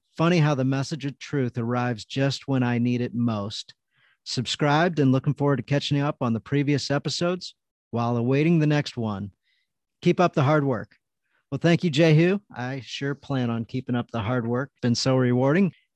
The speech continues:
I get to talk to guys like Troy Mangum. Troy, I'm so excited to have you here with us today. You've got the craziest background.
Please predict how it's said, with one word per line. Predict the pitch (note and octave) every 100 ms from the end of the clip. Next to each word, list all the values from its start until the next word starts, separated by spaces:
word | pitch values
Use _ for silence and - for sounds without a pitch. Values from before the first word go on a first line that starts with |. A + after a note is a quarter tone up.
| _ _
I | D#3 G3
get | F3+ E3+
to | B2+
talk | D#3 D3+ -
to |
guys | C3 D3 C3+ D3+ C3+ -
like | C3+ C3+ B2+
Troy | - D#3 D#3+
Mangum. | D3+ C3+ A2+ G#2+ - _
Troy, | - D3+ E3+
I'm | D#3+ C3
so | - D#3+
excited | D3+ - D3+ D3+ C#3
to |
have | B2+ C#3+ C3+
you | C#3+ C#3+ C3+
here | C3 G#2+ D#3
with | D3 C#3
us | C#3 -
today. | C3+ C#3 C#3
You've | D3
got | C#3+ B2
the | G#2+
craziest | - C#3+ D#3 E3+ F#3 E3
background. | - B2 A#2 A#2 A2+ A#2+